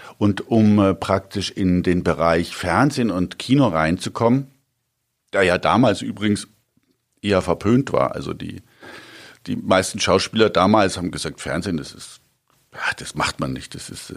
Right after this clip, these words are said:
so ein bisschen eklig. Lieber Pornosynchron, da sieht's keiner." <laughs> Aber nicht Fernsehen. Und, ähm, man brauchte natürlich auch einen Agenten, um an solche Sachen ranzukommen. Und,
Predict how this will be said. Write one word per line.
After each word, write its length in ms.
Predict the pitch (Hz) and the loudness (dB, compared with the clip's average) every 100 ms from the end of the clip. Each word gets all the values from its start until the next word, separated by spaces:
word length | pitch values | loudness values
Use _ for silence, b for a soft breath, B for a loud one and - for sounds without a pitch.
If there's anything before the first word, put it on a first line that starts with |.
| - | -12
so 100 | - | -10
ein 80 | - | -8
bisschen 300 | - 92 92 | -6 -6 -6
eklig. 380 | 92 82 - | -6 -10 -8
Lieber 360 | 101 120 113 95 | -2 4 4 4
Pornosynchron, 1000 | - 98 123 120 117 117 - 123 147 139 - | 2 4 4 2 2 0 0 2 2 0 -4
da 80 | 139 | 0
sieht's 280 | 120 123 | 0 0
keiner." 420 | - 127 135 147 120 | 0 2 4 2 0
<laughs> 60 | - 139 - 147 - 135 - - 131 - 113 - 98 - - 95 - 90 - _ B B B B B - | -2 -4 -2 -2 -2 -4 -2 -4 -4 -2 -4 -2 -4 -4 -4 -6 -2 -4 -4 _ B B B B B -2
Aber 380 | 95 101 110 | 2 6 6
nicht 200 | 110 110 | 4 2
Fernsehen. 460 | - 73 64 60 64 | 0 0 -2 -8 -10
Und, 340 | - 85 - B B B B B B B B B B - _ | -4 -4 -6 B B B B B B B B B B -20 _
ähm, 580 | - 82 82 80 78 76 - _ _ _ _ _ _ - | -4 2 4 4 0 -4 -10 _ _ _ _ _ _ -10
man 180 | 87 92 | 0 0
brauchte 520 | - 101 117 - 104 - | 2 0 2 0 0 0
natürlich 460 | 98 101 104 101 | -2 -2 -2 -2
auch 120 | 95 98 | -2 -4
einen 100 | 69 | -4
Agenten, 540 | 85 123 196 - 90 | 0 2 2 2 -2
um 220 | - 90 | 0 -2
an 260 | - 85 80 | -2 -2 -2
solche 440 | - 85 90 92 | 2 2 2 -2
Sachen 360 | 80 82 82 82 | -2 -2 0 0
ranzukommen. 840 | 76 87 87 - - 80 76 71 | 2 2 2 -2 0 2 2 0
Und, 460 | 78 87 85 80 | 0 0 0 -2